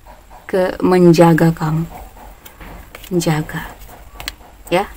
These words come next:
Kenapa? Karena ya, dia tidak ingin orang lain memiliki kamu. Dia ingin hanya kamu, dialah satu-satunya yang memiliki kamu.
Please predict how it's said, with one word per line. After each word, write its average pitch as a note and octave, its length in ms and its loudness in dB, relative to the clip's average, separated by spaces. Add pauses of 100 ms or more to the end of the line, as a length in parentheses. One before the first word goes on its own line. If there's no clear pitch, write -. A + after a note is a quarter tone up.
(400)
Kenapa? - 480 0 (2500)
Karena E3+ 560 2 (1040)
ya, E3 320 -6 (320)
dia G3+ 160 0
tidak E3+ 240 0
ingin G3+ 400 2 (720)
orang F3 240 2
lain F#3 160 0
memiliki F3 400 4
kamu. A3 320 2 (480)
Dia E3 80 0
ingin F3 320 2
hanya F3 240 6
kamu, E3+ 320 2
dialah F3 400 4
satu-satunya F3+ 560 0
yang E3+ 80 8
memiliki E3 320 6
kamu. G#3 400 4